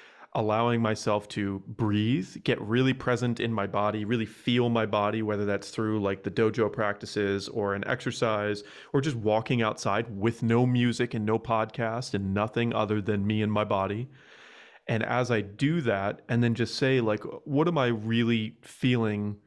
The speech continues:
inside?" Like, if I just allow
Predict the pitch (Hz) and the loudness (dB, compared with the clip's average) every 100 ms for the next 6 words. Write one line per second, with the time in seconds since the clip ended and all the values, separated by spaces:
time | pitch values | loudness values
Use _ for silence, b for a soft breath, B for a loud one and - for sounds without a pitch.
0 | b b 117 104 101 107 98 113 107 107 | b b -2 -2 0 0 0 -2 0 0
1 | 117 120 120 120 - 113 104 107 107 107 | 0 2 2 0 -2 0 0 2 2 0
2 | 104 | -2